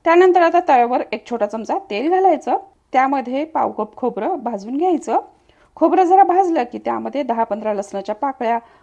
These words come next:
आणि एक इंच आलं परतून घ्यायचं. मिनिटभर हे परतल्यानंतर ते काढून घ्यायचं.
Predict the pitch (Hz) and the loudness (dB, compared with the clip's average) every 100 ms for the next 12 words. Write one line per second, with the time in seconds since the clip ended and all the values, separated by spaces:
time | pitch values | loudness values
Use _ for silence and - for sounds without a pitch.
0 | _ 208 208 196 202 202 240 202 214 196 | _ -8 -8 -8 -8 -8 -10 -4 -2 -2
1 | 214 214 - 214 330 392 330 262 339 - | -4 -8 -8 -2 2 2 0 -2 -4 -6
2 | _ _ - 294 320 311 320 311 302 233 | _ _ 0 2 2 2 0 0 0 -2
3 | 233 226 294 294 214 208 190 226 180 214 | -2 -2 -2 -2 -4 -6 -4 -2 -2 -2
4 | 349 381 254 220 | 0 0 0 -4